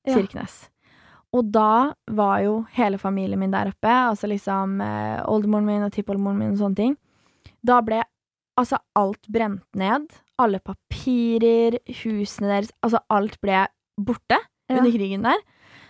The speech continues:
Speaker 2: Så det var sånn de liksom flykta ned til Østlandet da, til Oslo og sånne ting.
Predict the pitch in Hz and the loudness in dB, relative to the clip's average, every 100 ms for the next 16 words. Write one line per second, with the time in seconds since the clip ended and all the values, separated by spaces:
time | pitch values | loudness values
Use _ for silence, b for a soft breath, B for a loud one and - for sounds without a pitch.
0 | - 254 269 247 240 233 220 214 214 208 | -4 4 4 4 0 -2 -6 -4 -4 -4
1 | 202 240 - 208 208 196 - 196 196 _ | -4 -6 -6 -6 -6 -6 -2 -2 -2 _
2 | _ 233 - - 226 202 208 254 - - | _ -6 -6 -12 -6 -2 0 0 -2 -6
3 | - - - 196 202 196 196 | -6 -4 -6 -2 0 0 0